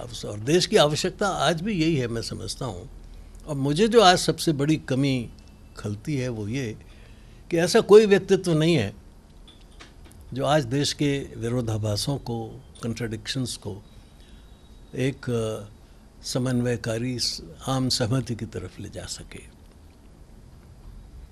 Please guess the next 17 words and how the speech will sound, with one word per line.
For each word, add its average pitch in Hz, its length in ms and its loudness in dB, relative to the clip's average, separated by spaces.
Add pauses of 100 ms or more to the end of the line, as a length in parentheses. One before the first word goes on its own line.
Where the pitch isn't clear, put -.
(1080)
मैंने 147 200 2
उनको 147 320 2
हर 160 200 4
परिस्थिति 147 600 -2
में 139 240 -2
इसी 151 260 2
नीति 127 320 0
का 117 140 -2
अवलंबन 104 480 -4
करते 98 300 -10
हुए 98 160 -10
देखा, - 380 -18 (1800)
चाहे 131 220 4
वो 131 120 2
आर्थिक 127 340 0
क्षेत्र 131 320 -6
हो, 135 180 -6